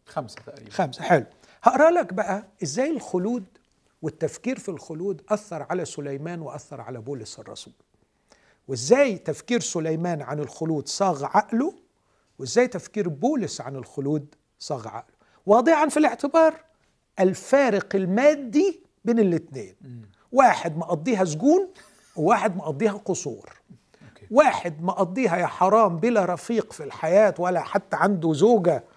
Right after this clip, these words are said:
Speaker 2: تبص في وشه آخر اليوم، والتاني مقضيها يعني كل أسبوعين جوازة لمدة أربعين سنة، حسبتها له كده.
Speaker 1: مم.
Speaker 2: كل أسبوعين عنده فرح حضرته
Speaker 1: أيوة.
Speaker 2: لمدة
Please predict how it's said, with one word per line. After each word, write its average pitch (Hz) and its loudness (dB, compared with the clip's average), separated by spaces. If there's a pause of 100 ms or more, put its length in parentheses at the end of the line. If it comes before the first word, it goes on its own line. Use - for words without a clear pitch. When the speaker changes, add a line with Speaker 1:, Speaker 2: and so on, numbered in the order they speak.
Speaker 2:
تبص 180 2
في 175 -2
وشه 208 4
آخر 175 -2
اليوم، 208 4 (460)
والتاني 208 -2
مقضيها 160 0 (800)
يعني 139 -6
كل 208 -4
أسبوعين 147 -2
جوازة 190 0
لمدة 190 -8
أربعين 135 -12
سنة، - -18 (120)
حسبتها 135 -6
له 107 -6
كده. - -20 (340)
Speaker 1:
مم. 131 -20 (260)
Speaker 2:
كل 175 0
أسبوعين 143 -8
عنده 151 -6
فرح 240 -4 (280)
حضرته 214 -8 (180)
Speaker 1:
أيوة. 120 -20 (260)
Speaker 2:
لمدة 151 -8